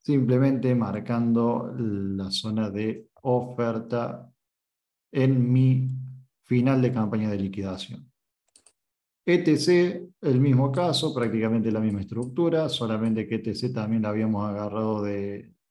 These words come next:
de ida y ahora de vuelta, solamente con trading institucional se puede generar esto. Tres cincuenta y cuatro a máximo de retroceso,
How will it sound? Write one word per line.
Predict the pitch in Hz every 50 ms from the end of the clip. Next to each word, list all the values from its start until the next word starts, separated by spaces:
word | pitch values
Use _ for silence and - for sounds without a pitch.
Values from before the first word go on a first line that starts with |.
| _ -
de | 104 104
ida | 123 156 165 165 165 165 165 160 - - -
y | 127 107
ahora | 101 101 104 101 101
de | 95 98 101
vuelta, | 123 147 147 151 147 151 147 151 147 143 151 147 - - -
solamente | - - - 117 113 107 104 101 107 110 101 98 104 98
con | 95 98 98
trading | 95 104 110 110 107 107 104
institucional | 95 95 107 104 - - 92 - 98 107 123 123
se | 127 117 101
puede | 104 110 104
generar | 95 98 101 98 101 98 104 107 110
esto. | 143 147 131 131 - 156 156 175 156 - - _ _ _ _ _ _ _ _ _ _ _ _ _
Tres | - 165 170 -
cincuenta | - 147 123 135 139 127 120 135
y | 123 127 127 -
cuatro | - 135 143 139 143 139 127 127 123
a | 120 120 120 117 117 120 135
máximo | 127 123 131 131 131 131 - 131 123 117 117 113 110
de | 107 104 104 101 101 104 101 101
retroceso, | 104 110 107 107 113 123 131 127 131 190 185 143 - - 185 185 185 214 226 -